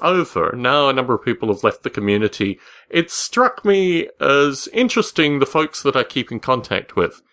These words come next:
Many of these people I were friends with through Facebook, uh, and most of those people I've just either progressively removed from Facebook, or, you know, I'm just not really interested in what they're doing anymore.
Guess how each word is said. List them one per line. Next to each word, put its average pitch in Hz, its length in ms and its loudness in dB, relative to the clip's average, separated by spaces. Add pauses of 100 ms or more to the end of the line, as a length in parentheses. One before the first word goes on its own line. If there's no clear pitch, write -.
(380)
Many 220 260 2
of 208 60 4
these 180 160 0
people 165 300 0
I 120 60 4
were 117 60 2
friends 147 540 -2 (260)
with 110 220 2
through 104 220 0
Facebook, - 680 -2 (420)
uh, 110 380 2
and 117 260 -2
most 143 380 -2
of 139 40 0
those 113 200 0
people 110 400 0
I've 101 220 0
just - 420 -8 (340)
either 95 180 -2
progressively 104 640 -4
removed 127 380 -2
from 113 180 -2
Facebook, 113 580 -2 (520)
or, 127 600 4
you 277 80 -4
know, 180 240 2
I'm 190 80 -2
just 214 160 -2
not 202 100 0
really 170 220 2
interested 170 320 -6
in 143 60 -2
what - 140 -2
they're - 80 0
doing 160 300 0
anymore. 87 440 -2